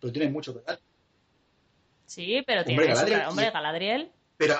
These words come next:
Speaker 1: hasta la,
Speaker 2: ¿A que, anda
Speaker 1: hasta
Speaker 2: que
Speaker 1: la
Speaker 2: no?
Speaker 1: más pequeña de ellas, ¿no? Hasta, hasta Lobelia es la única que cuando está, eh,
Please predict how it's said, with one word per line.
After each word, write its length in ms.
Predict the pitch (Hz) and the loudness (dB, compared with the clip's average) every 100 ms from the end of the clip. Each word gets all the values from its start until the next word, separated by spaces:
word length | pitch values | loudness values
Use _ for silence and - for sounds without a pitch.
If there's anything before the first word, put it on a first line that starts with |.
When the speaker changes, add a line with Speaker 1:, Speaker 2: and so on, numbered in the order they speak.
| - | -2
Speaker 1:
hasta 320 | 135 - 131 | -6 -4 -2
la, 100 | 120 | -2
Speaker 2:
¿A 40 | |
que, 80 | 202 | 0
anda 240 | 190 196 220 | 0 0 0
Speaker 1:
hasta 80 | 220 | 2
Speaker 2:
que 40 | |
Speaker 1:
la 60 | 285 | 2
Speaker 2:
no? 60 | |
Speaker 1:
más 100 | 349 - | 0 0
pequeña 420 | 196 202 277 311 | -4 -2 -4 -4
de 220 | 392 - | -4 -2
ellas, 180 | 202 294 | -4 -4
¿no? 160 | 123 - | -6 -8
Hasta, 420 | - - 107 101 | -12 -14 -12 -12
hasta 240 | - - 113 | -14 -14 -8
Lobelia 640 | 110 120 233 196 180 320 - _ _ _ _ - | -2 4 4 4 0 -2 -8 _ _ _ _ -2
es 180 | 156 202 | 0 4
la 180 | 135 | 4
única 760 | 143 240 254 226 220 233 254 - _ _ - | 6 4 2 -2 -2 -4 -4 -10 _ _ -6
que 200 | 143 - - _ - _ - | -4 -4 -8 _ -20 _ -4
cuando 1120 | 147 139 135 127 131 135 127 120 117 113 123 | -2 0 0 0 2 0 0 0 -2 -4 -6
está, 960 | 107 - 143 160 160 151 139 135 139 - | -8 -4 -2 0 0 0 0 -4 -8 -10
eh, 600 | 131 127 127 123 127 131 | -8 -8 -6 -8 -8 -10